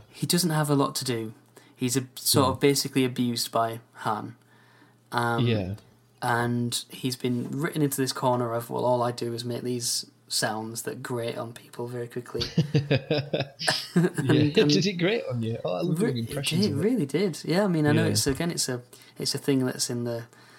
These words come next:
Speaker 1: in the collective <laughs> consciousness of
Speaker 2: Yeah.
Speaker 1: just that sound, but I thought, "This is weird that this is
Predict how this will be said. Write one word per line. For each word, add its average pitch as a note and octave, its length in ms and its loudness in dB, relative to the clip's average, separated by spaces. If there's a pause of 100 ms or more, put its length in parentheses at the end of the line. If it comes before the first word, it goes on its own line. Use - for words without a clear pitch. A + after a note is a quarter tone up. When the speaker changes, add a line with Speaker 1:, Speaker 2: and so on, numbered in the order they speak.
(340)
Speaker 1:
in B2 80 0
the A#2+ 120 -2 (100)
collective C3 460 -4
<laughs> - 100 -6
consciousness C#3 600 2
of A#2+ 200 -4 (260)
Speaker 2:
Yeah. B2 300 2
Speaker 1:
just A#2 180 0
that B2+ 160 0
sound, B2+ 320 0
but - 300 -4 (280)
I - 40 -16
thought, - 480 -2
"This - 200 -4
is A#2+ 140 -8
weird C#3+ 300 -2
that A#2+ 260 -4
this C3 260 -4
is - 320 -6